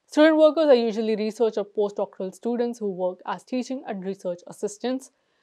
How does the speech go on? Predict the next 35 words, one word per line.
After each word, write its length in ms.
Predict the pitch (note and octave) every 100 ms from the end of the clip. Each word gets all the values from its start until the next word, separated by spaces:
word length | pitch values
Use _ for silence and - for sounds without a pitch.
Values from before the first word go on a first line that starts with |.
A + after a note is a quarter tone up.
| _ _
However, 460 | - A3+ B3+ B3 C4
they 120 | A3
are 120 | G#3+
paid 260 | A3+ A3 G#3+
only 320 | - B3 B3+ B3+
nine 320 | G#3 G#3 G#3
thousand 360 | G#3+ G3 G#3
four 260 | G3+ A#3+ A3
hundred 380 | A3 G#3 G3+ G3+
forty-one 520 | G#3+ G#3 G3 G#3+ C4
dollars 540 | A3+ F#3+ F#3 F#3+ F#3 _ _ _ -
in 100 | A#3+
a 60 |
nine-month 680 | A#3+ G#3 G#3+ A3 G#3+ F#3 F3+ -
academic 480 | - G3+ F#3+ F3+ F3
year. 260 | - G#3+ F3 - _ _ _ A3+
This 140 | A#3+
amount 300 | A#3+ A#3 B3+
is 100 | A3+
only 240 | G#3+ G#3
slightly 560 | G3 - - G#3+ B3+ C4+
higher 240 | A#3 G3
than 140 | F#3+ F#3
the 80 | F#3
minimum 380 | F#3 F3+ F3
wage 260 | F3+ G#3+ A3
in 160 | - G3
the 80 |
state 240 | G3 G#3 G3
of 80 | -
Illinois 480 | G3+ F#3 G3 A3 G#3 _ _ _ _
and 160 | A#3 A#3
is 140 | A#3+
much 360 | G#3+ A3 D#4+ -
lower 380 | C4+ A#3 F#3 F3+